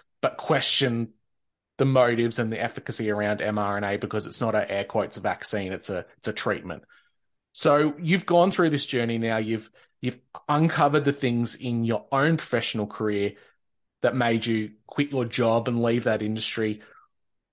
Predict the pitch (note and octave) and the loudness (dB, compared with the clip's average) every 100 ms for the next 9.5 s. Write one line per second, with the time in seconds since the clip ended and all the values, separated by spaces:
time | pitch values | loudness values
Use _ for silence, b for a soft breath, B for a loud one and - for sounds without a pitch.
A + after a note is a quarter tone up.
0 | _ _ - B2+ F3+ - - - E3 D#3 | _ _ -2 4 4 2 -14 -4 2 4
1 | - C#3 - C3+ C3 - - B2+ A2+ - | 4 -2 2 4 4 2 -2 0 -2 -4
2 | B2 A2+ A2 G#2 - C#3 B2 A#2+ A#2+ G#2+ | -4 -2 -4 -6 -8 -4 2 2 2 0
3 | A#2 A2+ - G#2+ A2 G#2+ A2+ - A2+ A2 | -2 -4 -2 0 0 -2 -2 0 -2 0
4 | A2+ A#2 A#2 A2 A2 G#2+ G#2 G#2+ G#2+ - | 2 2 2 0 0 0 0 0 -2 0
5 | A#2+ G#2+ G2 A2 A2 A2 G#2+ - G#2 - | 2 2 2 0 -2 -2 -6 -4 -4 -4
6 | G#2 G2 F2+ - b b - A#2+ C#3+ B2+ | -4 -4 -4 -8 b b -2 0 0 0
7 | B2+ A2+ - A#2+ G#2+ G#2+ G2 - _ _ | 0 0 0 0 2 0 -4 -14 _ _
8 | _ _ _ _ F3 D3 - D3 D3+ D3 | _ _ _ _ 0 2 4 6 6 6
9 | B2 A#2 - A#2+ | 4 2 0 -4